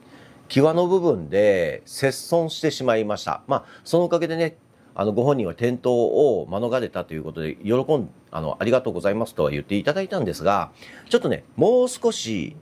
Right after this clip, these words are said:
粘ってくれないかななんて思っております。なんで、強度を上げるんではなくて、まあ、疲労骨折を防ぐためのね、ある程度粘り気を持たせるような形で、やっぱりね、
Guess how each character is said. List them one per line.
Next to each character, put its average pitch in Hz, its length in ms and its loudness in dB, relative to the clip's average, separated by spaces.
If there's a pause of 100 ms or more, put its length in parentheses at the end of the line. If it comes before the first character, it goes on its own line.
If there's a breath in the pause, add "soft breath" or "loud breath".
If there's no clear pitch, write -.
粘 131 280 2
っ 190 60 -8
て - 240 -6
く 90 120 -10
れ 92 100 0
な 90 140 -2
い 80 80 -4
か 71 140 -14
な 87 380 -2
な 80 140 -6
ん 76 40 -12
て 82 260 0
思 87 160 0
っ - 20 -8
て 67 320 -4
お 76 100 2
り 71 80 -4
ま 69 120 -2
す。 - 120 -12 (300 loud breath)
な 151 80 4
ん 151 40 0
で、 139 200 4 (300 loud breath)
強 254 320 6
度 107 120 6
を 87 140 4
上 87 60 -6
げ 107 80 -2
る 104 100 -4
ん 87 40 -6
で 73 60 -8
は 62 100 -10
な 71 100 -16
く - 100 -20
て、 87 480 2 (480 soft breath)
ま 101 100 2
あ、 - 20 -2
疲 147 120 0
労 202 120 4
骨 208 220 -2
折 87 340 -2 (560)
を 78 60 4
防 - 280 2
ぐ 127 120 -4
た 82 120 -6
め 76 120 -8
の 62 80 -10
ね、 82 200 -4 (200 loud breath)
あ 127 120 0
る 175 60 -10
程 214 140 0
度 113 80 -2
粘 92 320 0
り 113 120 -4
気 113 140 0
を 101 220 2 (260 loud breath)
持 98 120 -4
た 113 100 -2
せ 120 160 -6
る 98 80 -4
よ 85 120 0
う - 20 -8
な 67 100 -14
形 - 340 -14
で、 98 260 2 (220 loud breath)
や 127 100 0
っ - 40 -6
ぱ 220 80 0
り 185 60 0
ね、 117 260 -4